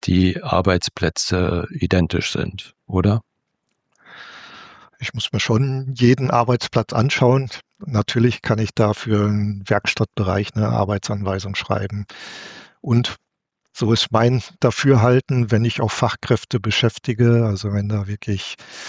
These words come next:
Speaker 2: Feinmechaniker am Werk sind, haben die ja auch ihr technisches Know-how und auch eine Grundbildung in Arbeitssicherheit, sodass ich da nicht auf alles, wer weiß wie, eingehen muss.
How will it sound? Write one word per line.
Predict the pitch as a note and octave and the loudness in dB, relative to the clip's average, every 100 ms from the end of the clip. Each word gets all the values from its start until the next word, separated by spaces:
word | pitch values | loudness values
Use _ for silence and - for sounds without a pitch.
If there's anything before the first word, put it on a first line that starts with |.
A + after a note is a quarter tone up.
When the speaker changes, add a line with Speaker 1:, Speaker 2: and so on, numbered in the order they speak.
| - - | -16 -16
Speaker 2:
Feinmechaniker | - - A2+ A#2 A2+ G#2+ A2 A#2 - A2+ | -4 0 2 2 2 2 2 2 2 0
am | A2 A2 | 0 2
Werk | A#2 - | 2 0
sind, | B2+ A#2+ - A2 | 0 0 0 -2
haben | G#2+ G#2+ | 0 0
die | G#2+ | 2
ja | G2+ | 2
auch | G#2 G2 | 0 -4
ihr | A#2 G#2+ | -2 0
technisches | - G#2+ - - A#2 - | 0 -2 -2 -4 -4 0
Know-how | G#2+ G2 G#2 A2+ | 2 4 4 2
und | G#2 - | 0 0
auch | A2 G#2+ | 0 0
eine | G#2 | -4
Grundbildung | - A#2+ - A2+ G#2+ A2 | -4 -6 0 2 2 0
in | - - | -2 0
Arbeitssicherheit, | G#2+ G#2+ G2+ A#2 - G#2+ A2+ - | 2 2 0 -2 0 2 2 2
sodass | G#2 G#2 - | -2 -2 -2
ich | - | -2
da | G#2+ G2+ | 0 2
nicht | G2+ - - | 0 -4 -4
auf | G#2+ - - - | -4 -4 -10 -2
alles, | G#2+ G2+ - - - - | 2 2 0 -6 -6 -2
wer | G2+ | 2
weiß | G2 G2 - | 2 0 -2
wie, | |
eingehen | G#2+ A2 G#2+ G2+ G#2+ | 0 0 0 0 0
muss. | A2 - | -2 -4